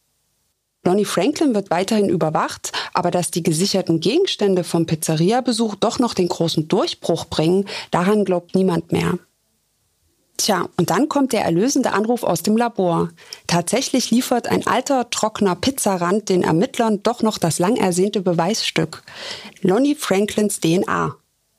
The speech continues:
Und was noch viel wichtiger ist, sie stimmt mit den D-N-A-Proben überein, die an den ermordeten Frauen und an Anitria Washington sichergestellt worden sind. Und das ist für die Ermittler nun der Beweis, Lonnie Franklin ist der Grim Sleeper.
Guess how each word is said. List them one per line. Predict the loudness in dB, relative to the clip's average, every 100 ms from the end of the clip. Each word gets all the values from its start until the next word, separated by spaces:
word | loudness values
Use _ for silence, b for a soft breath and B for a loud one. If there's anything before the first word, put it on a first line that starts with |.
| _ _
Und | -2 -2
was | 0
noch | -2
viel | 0 0 0
wichtiger | 0 -2 0 0
ist, | 0 -2
sie | -2
stimmt | -2 -2 0
mit | 0 0
den | 0
D-N-A-Proben | 2 0 0 -2 -2 -2 -2 0 2
überein, | 2 0 0 -2 -2 B B
die | 0
an | 2
den | 2
ermordeten | 0 2 2 0 -2 -4
Frauen | -2 0 0 -2
und | 0 0 0
an | -4 0
Anitria | 0 0 0 0 0
Washington | 0 -2 0 0 0
sichergestellt | 0 0 0 -2 0 0 0
worden | 0 2 2
sind. | 2 0 -2 B B B B B -2
Und | 0
das | 0
ist | -2 0
für | 0
die | 0
Ermittler | 2 0 0 0 0 2
nun | 2 2
der | 2
Beweis, | 0 0 0 0 0 -2
Lonnie | 0 0 0
Franklin | 0 0 0 0 0 0
ist | -2 -2 -2
der |
Grim | 0 0 0
Sleeper. | 0 -2 0 -4